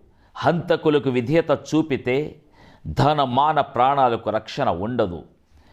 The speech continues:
మీరు దోపిడీదారులను గౌరవిస్తే, జాతీయ సంపద దేశ ప్రజలకు కాకుండా ఒక ప్రత్యేక వర్గానికి సొంతమైపోతుంది.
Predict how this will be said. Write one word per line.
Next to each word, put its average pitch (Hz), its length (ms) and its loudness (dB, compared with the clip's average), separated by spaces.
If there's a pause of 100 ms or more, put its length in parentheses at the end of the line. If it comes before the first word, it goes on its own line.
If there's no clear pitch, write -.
(200)
మీరు 123 680 0 (420)
దోపిడీదారులను 139 1400 4
గౌరవిస్తే, 160 880 2 (600)
జాతీయ 170 720 2
సంపద 165 600 0
దేశ 147 360 -2
ప్రజలకు 147 560 0
కాకుండా 127 760 0 (460)
ఒక 113 180 0
ప్రత్యేక 147 600 0
వర్గానికి 131 720 2
సొంతమైపోతుంది. 101 1120 -4